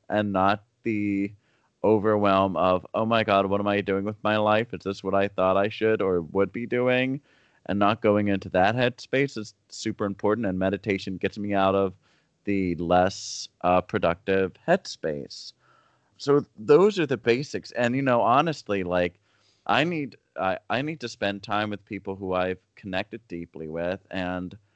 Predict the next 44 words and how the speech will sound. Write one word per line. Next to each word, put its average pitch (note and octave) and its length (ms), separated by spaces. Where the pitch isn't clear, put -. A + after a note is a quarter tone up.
I G2+ 100
need A#2 180
affection, G2+ 540
and G#2 120
I G2+ 80
need G#2+ 260
cuddles. F#2 640
And E2+ 240
as G2+ 240
a G#2 40
queer A#2 320
person, C3 580
and G2+ 120
especially A#2+ 640
as B2+ 100
someone A#2 560
who's A2+ 300
nomadic, F#2+ 640
like, G2 260
I'm D3+ 160
taking E3 380
the D#3+ 180
opportunity B2+ 880
to A#2 180
meet G#2 640
the A2 100
people A2 580
who G#2 140
have F#2+ 180
said F#2 400
they F2+ 380
feel F2+ 380
that F2+ 140
I'm F2 220
special F2 540
and F2 100
they E2+ 80
want F2 160
a E2+ 60
connection F#2+ 520
with D2+ 140
me. A#1+ 140
I F#2+ 120
try C#3+ 420